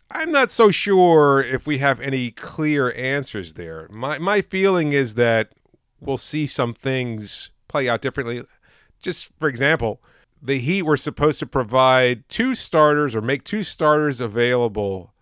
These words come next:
for Zoom calls on December first. That's today, Tuesday. And also Erik Spoelstra. Other teams around the league have followed suit. The Heat, Spoelstra isn't available.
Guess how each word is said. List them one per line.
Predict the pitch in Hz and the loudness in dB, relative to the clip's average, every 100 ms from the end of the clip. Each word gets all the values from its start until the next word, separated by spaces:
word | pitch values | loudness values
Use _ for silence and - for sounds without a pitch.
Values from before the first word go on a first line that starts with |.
| _ | _
for | - 131 123 | -4 0 0
Zoom | 110 151 151 | 2 0 2
calls | 139 123 117 - - | 4 4 2 -2 -6
on | 110 104 101 - | -4 -4 -6 -10
December | - 131 113 | -6 -4 -4
first. | - 92 69 - | -6 -10 -10 -14
That's | 92 - | -14 -12
today, | - 113 113 | -6 -2 -2
Tuesday. | 110 - 120 95 90 85 | -4 -6 -8 -6 -8 -8
And | 117 117 113 113 104 - _ - | -4 -4 -2 -4 -8 -18 _ -2
also | 127 - | -2 0
Erik | 117 117 104 | 0 0 0
Spoelstra. | - 104 98 - - - _ _ _ _ | -6 -8 -8 -12 -20 -20 _ _ _ _
Other | 127 135 143 | 0 2 2
teams | - 147 147 | 0 -2 0
around | 123 131 131 | 0 0 0
the | 131 | 0
league | 131 135 | -2 -2
have | 113 - | -4 0
followed | 120 113 110 - | 2 2 0 -4
suit. | - 165 - _ _ _ _ _ _ _ - | -6 -6 -8 _ _ _ _ _ _ _ -6
The | 110 | -2
Heat, | 180 220 _ | -2 -4 _
Spoelstra | - 147 175 - 175 170 | -4 0 0 2 4 4
isn't | 156 | 2
available. | 151 160 180 156 151 151 | 2 4 4 4 0 -2